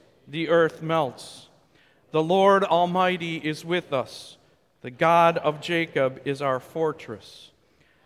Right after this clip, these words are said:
Come and see what the Lord has done, the desolations he has brought on the earth. He makes wars cease to the ends of the earth. He breaks the bow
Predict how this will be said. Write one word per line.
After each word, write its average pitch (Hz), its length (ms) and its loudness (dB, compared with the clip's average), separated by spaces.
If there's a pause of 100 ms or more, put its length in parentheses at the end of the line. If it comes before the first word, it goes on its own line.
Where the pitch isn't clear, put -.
(120)
Come 208 260 4
and 180 160 -2
see 196 400 -6
what 170 220 -2
the 175 80 2
Lord 175 480 0
has 156 340 -4
done, 139 420 -2 (600)
the 160 80 0
desolations 170 1160 0
he 156 180 -8
has 151 260 -4
brought 156 580 -2
on 139 220 -4
the 143 160 -10
earth. 147 300 -4 (840)
He 175 100 -8
makes 190 640 -4
wars 170 520 0
cease - 640 -10 (380)
to 175 100 -6
the 170 200 0
ends 185 400 0
of 156 200 -4
the 165 160 -6
earth. 147 420 -6 (600)
He 185 100 -6
breaks 190 460 2
the 180 120 -6
bow 160 600 4